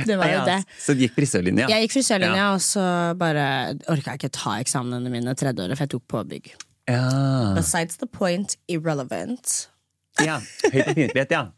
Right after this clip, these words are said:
Speaker 1: <laughs> Høy på fiendtlighet.
Speaker 2: Jo, så det kom liksom en overraskelse, overraskelse på meg, for jeg tenker jo sånn, etter sju år i terapi, at jeg har litt oversikt
Speaker 1: Mm.
Speaker 2: over hva som skjer inni her. Eh,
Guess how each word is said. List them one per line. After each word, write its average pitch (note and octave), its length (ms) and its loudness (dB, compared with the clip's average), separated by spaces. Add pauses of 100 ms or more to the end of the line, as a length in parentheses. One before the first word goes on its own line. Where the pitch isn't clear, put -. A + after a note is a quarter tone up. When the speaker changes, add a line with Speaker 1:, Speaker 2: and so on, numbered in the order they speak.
(100)
Speaker 1:
<laughs> - 180 -18
Høy C4 160 2
på C#4+ 160 2
fiendtlighet. A#3+ 240 6
Speaker 2:
Jo, F#3+ 80 4
så F#3+ 160 6
det - 80 0
kom F3 160 2
liksom D#3+ 300 4
en D3 100 6
overraskelse, A#2+ 640 2 (260)
overraskelse G#2+ 560 0
på B2 160 4
meg, B2+ 160 0
for C3+ 80 2
jeg C#3 80 0
tenker A2+ 220 0
jo - 100 -4
sånn, A2+ 240 2 (880)
etter C#3+ 160 2
sju - 240 4
år A#2 80 2
i - 80 -6
terapi, A#2+ 240 2
at A2 160 2
jeg A2+ 80 2
har A#2+ 160 2
litt A#2+ 440 4 (340)
oversikt D3 640 2
Speaker 1:
Mm. D#3 380 0
Speaker 2:
over A2+ 100 2
hva G#2+ 80 2
som B2+ 80 2
skjer A#2 240 2
inni G#2+ 80 4
her. C#3 220 2 (260)
Eh, A#2+ 400 4